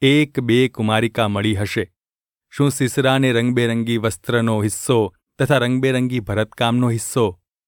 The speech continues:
એટલે મારા ગળાની બંને બાજુએ રંગબેરંગી ભરત ભરેલો વસ્ત્રનો હિસ્સો મળ્યો હશે? હે ઈશ્વર, તારા સર્વ વૈરીઓ એ જ રીતે નાશ પામે, પણ જેઓ ઈશ્વર ઉપર પ્રેમ રાખે છે તેઓ,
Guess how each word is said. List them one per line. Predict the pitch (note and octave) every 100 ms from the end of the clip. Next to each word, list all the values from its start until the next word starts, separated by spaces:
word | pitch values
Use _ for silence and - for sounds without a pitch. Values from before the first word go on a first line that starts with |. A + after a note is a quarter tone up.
| _ -
એટલે | A#2 B2+
મારા | A#2+ A#2+ C3+
ગળાની | C#3 B2+ B2 B2 B2
બંને | A2 G#2+ B2
બાજુએ | A#2+ G#2+ G#2+ B2 A2 F2+ _ _ _
રંગબેરંગી | B2 C#3+ C#3+ C#3+ C3 B2+ B2+
ભરત | G#2+ A2 A2+
ભરેલો | G#2 G#2+ A2 A2
વસ્ત્રનો | G2+ G#2 - A2+ A2
હિસ્સો | G2 G2 - A#2
મળ્યો | G2 G2 A2
હશે? | A#2 - C3 - _ _ _ _ _ _ _ -
હે | B2
ઈશ્વર, | C3+ A#2 - G#2+ F2+ _ _ _ _ _ -
તારા | B2 B2
સર્વ | - C#3+ D3 C#3+ C#3+
વૈરીઓ | A#2+ A#2 A#2+ B2 B2+ B2 -
એ | A#2 A#2+
જ | A2+
રીતે | G#2+ - A2
નાશ | G#2+ G#2 G2
પામે, | - G2+ G2 F#2 _ _ _ _ _
પણ | - A#2+
જેઓ | A2+ A#2 B2+
ઈશ્વર | B2+ D3 C3+
ઉપર | C3 - C3
પ્રેમ | - G#2+ A2+ A2+
રાખે | G2+ G2 A#2
છે | - A#2+
તેઓ, | - G#2+ A#2 F#2+